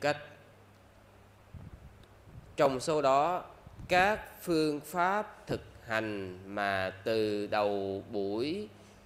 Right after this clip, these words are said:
à, đầu khóa thiền tới bây giờ, sư hướng dẫn với quý vị đều có thể thực hành hết.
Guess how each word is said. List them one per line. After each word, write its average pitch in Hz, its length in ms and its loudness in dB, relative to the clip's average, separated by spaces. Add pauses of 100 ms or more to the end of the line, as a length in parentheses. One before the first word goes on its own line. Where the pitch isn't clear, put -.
(280)
à, 98 960 2 (300)
đầu 107 360 4
khóa 147 160 2
thiền 110 440 0 (120)
tới 143 100 2
bây 131 200 -2
giờ, 98 420 0 (480)
sư 127 360 0
hướng 147 260 0
dẫn 117 400 -2
với 135 240 -4
quý 135 200 -6
vị 90 320 -6 (480)
đều 117 760 6
có 131 300 4
thể 107 580 -2
thực 110 120 -8 (160)
hành 90 260 -8
hết. 131 200 6